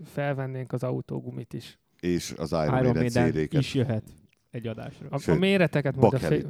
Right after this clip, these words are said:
Speaker 1: méreteket
Speaker 2: bakelit.
Speaker 1: a Facebookon fogom közölni.
Speaker 2: Jó. Ö, van-e még valami, ami történt,
Speaker 1: Van,
Speaker 2: amiről
Speaker 1: Magyaródon lesz még egy pilóta. Versenyezni még nem
Speaker 2: Ja,
Speaker 1: fog.
Speaker 2: Kubica.
Speaker 1: Igen.
Speaker 2: Igen.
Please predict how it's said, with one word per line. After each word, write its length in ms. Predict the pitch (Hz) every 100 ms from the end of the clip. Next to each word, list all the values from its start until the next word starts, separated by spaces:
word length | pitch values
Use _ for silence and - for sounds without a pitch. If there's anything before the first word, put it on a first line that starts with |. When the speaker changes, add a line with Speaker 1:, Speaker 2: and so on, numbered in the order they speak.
| -
Speaker 1:
méreteket 480 | - - 156 147 139
Speaker 2:
bakelit. 20 | 135
Speaker 1:
a 60 |
Facebookon 580 | 123 143 143 131 127 131
fogom 320 | - 135 131
közölni. 460 | 120 131 127 127 131 - - - - - _ _ _ - - - 78 78 - 90 92 92 85
Speaker 2:
Jó. 320 | 80 73 73
Ö, 60 | - 90 90 90 90 92 92 92
van-e 200 | 143 156
még 220 | 139 123
valami, 340 | 123 110 95
ami 180 | 95 92
történt, 600 | - 110 101 98 87 82 -
Speaker 1:
Van, 160 | 139 220
Speaker 2:
amiről 160 | 160
Speaker 1:
Magyaródon 540 | 165 196 160 143 143 147
lesz 260 | 151 -
még 200 | 156 147
egy 120 | 123
pilóta. 540 | - 135 123 - 143 123 _ _ _ _ -
Versenyezni 520 | 147 180 139 135 127
még 260 | 131 131 131 _
nem 100 | 123
Speaker 2:
Ja, 80 | 107
Speaker 1:
fog. 160 | 113 175
Speaker 2:
Kubica. 360 | 170 - 80 - - - _ _ _ _ _ _
Speaker 1:
Igen. 360 | - 123 143 185 _ 156
Speaker 2:
Igen. 240 | 143